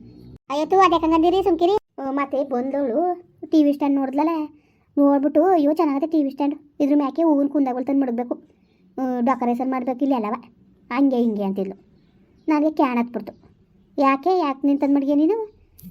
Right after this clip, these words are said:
ಅಲ್ಲ, ಆ ಪಾಟಿ ದುಡ್ಡು ಖರ್ಚು ಮಾಡಿ ಮನೆ ಕಟ್ಸ್ಬಿಟ್ಟು ನೂರು ರೂಪಾಯಿನ ಕುಂದ ತಂದು ಮಡ್ಗಕ್ಕೆ ಆಯ್ಕವ ನಮಗೆ? ನಾ ತಂದು ಮಡಿಕತ್ತೀವಿ, ನೀನು ಹಂಗೆ ಅನ್ನಕ್ಕೆ ಬರ್ಬೇಡ ನೀನು, ನಿನಗೆ ಯಾಕೆ ಅವೆಲ್ಲ ಕಟ್ಕೊಂಡು ಅಂದಿದ್ದು ಅಷ್ಟೇ ಕಣವ. ಆ, ಅವಳು ಅದೇ, ಅದೇ ಹಂಗಂದು ನನಗಲ್ವ ಮನೆ ಅಂತವಳೆ.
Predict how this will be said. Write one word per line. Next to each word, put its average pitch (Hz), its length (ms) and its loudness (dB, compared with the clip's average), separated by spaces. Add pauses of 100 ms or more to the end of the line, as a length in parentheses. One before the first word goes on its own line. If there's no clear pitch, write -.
ಅಲ್ಲ, 269 160 -2
ಆ 262 80 0
ಪಾಟಿ 269 260 -2
ದುಡ್ಡು 285 140 -2
ಖರ್ಚು 269 280 -2
ಮಾಡಿ 269 160 -2
ಮನೆ 226 180 -4
ಕಟ್ಸ್ಬಿಟ್ಟು 240 440 -6 (580)
ನೂರು 294 120 6
ರೂಪಾಯಿನ 285 280 2
ಕುಂದ 285 240 2
ತಂದು 277 180 -2
ಮಡ್ಗಕ್ಕೆ 269 220 -2
ಆಯ್ಕವ 208 180 -2
ನಮಗೆ? 277 320 0 (540)
ನಾ 262 80 -2
ತಂದು 302 220 6
ಮಡಿಕತ್ತೀವಿ, 269 500 0 (440)
ನೀನು 277 260 0 (140)
ಹಂಗೆ 247 220 -4
ಅನ್ನಕ್ಕೆ 240 300 -4
ಬರ್ಬೇಡ 233 180 -2
ನೀನು, 233 220 -2 (460)
ನಿನಗೆ 294 300 8
ಯಾಕೆ 254 220 2
ಅವೆಲ್ಲ 240 200 2 (100)
ಕಟ್ಕೊಂಡು 233 380 0
ಅಂದಿದ್ದು 302 260 2
ಅಷ್ಟೇ 277 200 0
ಕಣವ. 233 220 -2 (440)
ಆ, 269 200 2
ಅವಳು 254 220 4
ಅದೇ, 269 320 2
ಅದೇ 240 220 0
ಹಂಗಂದು 285 400 0
ನನಗಲ್ವ 269 400 2
ಮನೆ 262 240 0
ಅಂತವಳೆ. 320 400 0